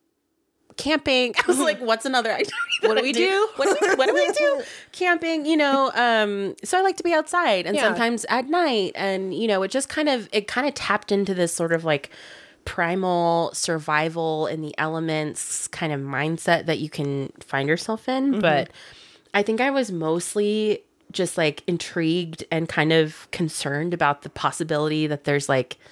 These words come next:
Speaker 1: devolved humans potentially out
Speaker 2: Yeah.
Speaker 1: there, you know? And, like, I was like, "Biologically, would that make sense?" And I was like, "Maybe, like,
Speaker 2: Yeah.
Speaker 1: maybe."
Speaker 2: Yeah.
Speaker 1: You know? So I,
Speaker 2: Who knows?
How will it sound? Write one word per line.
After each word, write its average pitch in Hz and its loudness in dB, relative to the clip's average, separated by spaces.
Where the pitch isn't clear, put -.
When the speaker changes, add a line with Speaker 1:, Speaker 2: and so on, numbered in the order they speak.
Speaker 1:
devolved 147 2
humans 170 -2
potentially 226 0
out 240 2
Speaker 2:
Yeah. 175 -4
Speaker 1:
there, 277 0
you 254 0
know? 247 4
And, 220 0
like, 190 2
I 202 0
was 208 -4
like, 208 -10
"Biologically, 359 -2
would 285 2
that 277 0
make 262 -4
sense?" 262 0
And - -4
I 381 2
was 392 2
like, 415 2
"Maybe, 240 0
like, 269 0
Speaker 2:
Yeah. 277 2
Speaker 1:
maybe." 403 2
Speaker 2:
Yeah. 240 0
Speaker 1:
You 254 2
know? 262 4
So 269 2
I, 226 2
Speaker 2:
Who 233 4
knows? 175 0